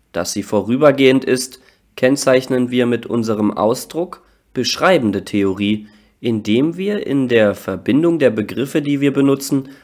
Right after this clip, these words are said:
so etwas wie einen Widerspruch auftreten lassen. Der Begriff Theorie beißt sich nämlich zum Teil mit dem Adjektiv beschreibend, das mit ihm gekoppelt ist.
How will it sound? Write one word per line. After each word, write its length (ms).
so 240
etwas 520
wie 180
einen 500
Widerspruch 600
auftreten 640
lassen. 360
Der 100
Begriff 480
Theorie 720
beißt 600
sich 280
nämlich 560
zum 300
Teil 380
mit 220
dem 160
Adjektiv 720
beschreibend, 800
das 220
mit 180
ihm 160
gekoppelt 560
ist. 400